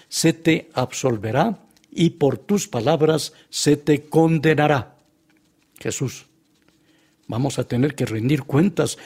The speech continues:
por todo lo que decimos, y esas cuentas no las rendiremos ante otra persona.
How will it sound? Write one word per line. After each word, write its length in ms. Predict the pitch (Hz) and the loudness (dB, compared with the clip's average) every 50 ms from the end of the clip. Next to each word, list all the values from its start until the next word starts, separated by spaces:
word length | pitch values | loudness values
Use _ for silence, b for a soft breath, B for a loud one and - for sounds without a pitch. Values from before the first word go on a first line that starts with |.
| B B B | B B B
por 200 | - 127 110 104 | 0 0 0 0
todo 600 | - - _ - 151 156 180 208 233 240 220 208 180 | -4 -6 _ 4 6 6 8 6 6 4 4 4 2
lo 140 | 156 131 | 2 2
que 100 | - 139 | 0 0
decimos, 540 | 120 120 113 - 240 254 233 196 143 - - B B B B B | 0 0 -2 0 0 0 2 0 0 -2 -6 B B B B B
y 120 | 135 131 | 2 2
esas 300 | 165 160 - 190 170 - | 4 4 4 2 0 0
cuentas 640 | - - 208 202 180 - - 208 196 185 - - - B B B B | 2 2 2 4 2 2 2 2 0 0 0 -6 -12 B B B B
no 360 | 127 117 123 143 165 196 233 | 0 2 4 4 4 4 4
las 240 | 226 190 156 110 120 | 4 2 2 2 2
rendiremos 720 | 139 180 202 185 143 143 143 165 185 175 170 156 - 143 | 2 2 2 2 2 2 4 4 4 4 2 2 2 0
ante 240 | 127 117 - - 110 | -2 -2 -2 -4 -4
otra 340 | 113 123 - - 165 165 - | -4 -4 -4 -2 -2 -2 0
persona. 520 | 175 165 165 - 247 233 214 165 113 - | -2 -2 0 0 0 0 0 0 -2 -6